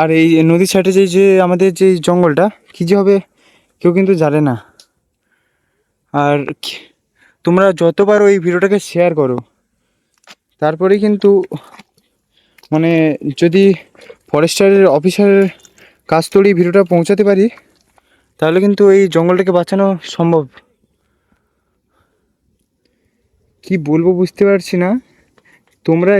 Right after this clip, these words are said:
এলেই কিন্তু একদম ভালো করে বুঝতে পারবে এবং দেখতে পারবে। পুরো জঙ্গল শেষ করে দিচ্ছে। আর এই দেখো, এই যে গাছগুলো, এগুলো কিন্তু মরে যাবে,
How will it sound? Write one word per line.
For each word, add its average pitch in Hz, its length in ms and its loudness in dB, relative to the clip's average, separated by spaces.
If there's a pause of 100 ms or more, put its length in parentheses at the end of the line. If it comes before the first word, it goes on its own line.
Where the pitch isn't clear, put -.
এলেই 180 220 2
কিন্তু 202 280 2 (300)
একদম 196 240 -2 (180)
ভালো 151 200 -2
করে 190 180 0
বুঝতে 156 380 -4
পারবে 190 260 -2
এবং 170 180 -2 (120)
দেখতে 156 300 -2
পারবে। 160 300 0 (2000)
পুরো 160 180 -8
জঙ্গল 185 300 -8
শেষ 165 180 -10
করে 185 120 -6
দিচ্ছে। 185 220 -6 (100)
আর 151 80 2
এই 156 100 2
দেখো, 139 220 -2 (1000)
এই 156 80 -8
যে 175 120 2
গাছগুলো, 180 360 0
এগুলো 175 260 0
কিন্তু 202 180 0 (120)
মরে 165 240 2
যাবে, 123 180 -2